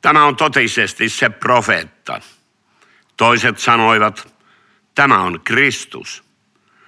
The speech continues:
Mutta toiset taas sanoivat, "Ei suinkaan Kristus tule Galileasta. Eikö Raamattu sano, että Kristus on oleva Daavidin jälkeläisiä ja tuleva pienestä Betlehemin kaupungista, jossa Daavid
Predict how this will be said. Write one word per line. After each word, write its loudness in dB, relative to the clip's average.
Mutta 0
toiset 0
taas 2
sanoivat, 0
"Ei 0
suinkaan 0
Kristus -6
tule 0
Galileasta. 0
Eikö 2
Raamattu 2
sano, 0
että -4
Kristus -4
on 2
oleva 2
Daavidin 2
jälkeläisiä -2
ja -2
tuleva 2
pienestä 0
Betlehemin -4
kaupungista, -4
jossa -2
Daavid 0